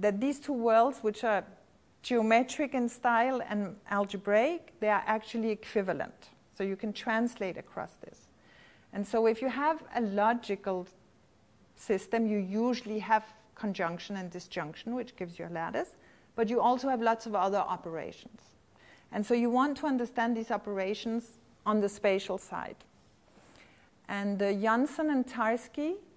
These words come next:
uh, wrote some papers in the fifties that, uh, where, where they, where they did this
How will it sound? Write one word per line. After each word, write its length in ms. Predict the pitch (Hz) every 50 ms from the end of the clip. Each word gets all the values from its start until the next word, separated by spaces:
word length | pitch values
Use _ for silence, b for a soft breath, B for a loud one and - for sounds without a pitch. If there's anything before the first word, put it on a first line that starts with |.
| - _ _ - -
uh, 220 | 220 226 214 214 214
wrote 320 | 208 214 220 220 220 220
some 160 | - - 233
papers 420 | 214 208 226 220 220 - 220 226 214
in 120 | 208 208
the 60 | 202
fifties 600 | 196 - - 240 240 - - - - 277 285 285 285 - - _ -
that, 100 | - 185
uh, 420 | 190 185 180 175 - - - 185
where, 220 | 185 202 196 196 185
where 240 | 180 190 190 185
they, 220 | 180 185 185 185 185 - - _ - - - - 190 - - - - 165 170
where 200 | 175 196 190 180
they 220 | 175 180 175 180 170 - - - - 160 - -
did 260 | - 202 214 202 196
this 420 | - 226 262 311 - - - -